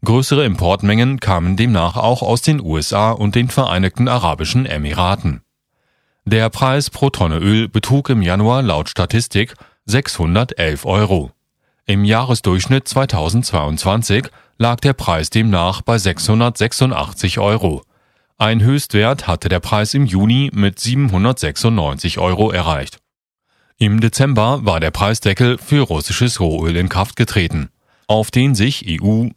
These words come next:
die Gruppe der sieben führenden Industrienationen und Australien geeinigt hatten. Deutschland und seine Partner wollen damit die üppigen Einnahmen Moskaus aus dem Ölverkauf schmälern. Gleichzeitig soll aber sichergestellt werden,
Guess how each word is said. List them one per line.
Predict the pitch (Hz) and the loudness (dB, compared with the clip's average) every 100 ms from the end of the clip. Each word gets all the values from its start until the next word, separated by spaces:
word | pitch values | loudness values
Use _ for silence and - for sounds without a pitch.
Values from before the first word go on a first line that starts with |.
| - | -4
die | 117 | -2
Gruppe | - 135 151 151 | 0 2 2 2
der | 110 | 0
sieben | 76 80 78 | 0 -4 -4
führenden | - 87 85 90 | -2 0 0 0
Industrienationen | 92 101 90 - 120 131 117 - 104 104 120 135 - _ - | 0 0 -2 -2 0 0 0 0 0 2 2 0 -6 _ -2
und | 120 127 | 0 0
Australien | 127 139 - 87 78 82 87 | -2 -4 -2 -2 0 0 0
geeinigt | 87 92 104 - | 0 0 0 0
hatten. | 82 85 67 - _ _ _ _ - | -2 -2 -6 -10 _ _ _ _ -2
Deutschland | 110 117 - 143 147 | 2 2 2 0 0
und | 151 85 | -2 -2
seine | 85 78 | -2 -2
Partner | 78 104 110 104 117 143 | 0 0 2 2 2 -2
wollen | 107 117 135 | 0 0 2
damit | 127 90 113 120 | 2 2 2 0
die | 120 | -2
üppigen | 78 82 92 | 0 -2 0
Einnahmen | 95 113 107 92 120 131 | 0 2 2 4 2 2
Moskaus | 82 76 107 107 123 - - - | 0 0 0 0 0 -6 -16 -2
aus | 120 - | -2 0
dem | 147 143 | 0 0
Ölverkauf | 85 80 - - 78 76 - | -2 -2 0 0 -2 -4 -4
schmälern. | - 95 104 85 65 - _ _ _ _ _ - | 0 2 2 0 -4 -14 _ _ _ _ _ -4
Gleichzeitig | 110 117 127 147 139 151 | 0 2 2 2 2 0
soll | - 87 | 0 0
aber | 76 87 | 2 0
sichergestellt | 92 - 85 80 90 85 | 0 0 0 0 -2 0
werden, | 92 98 113 131 | 2 2 2 0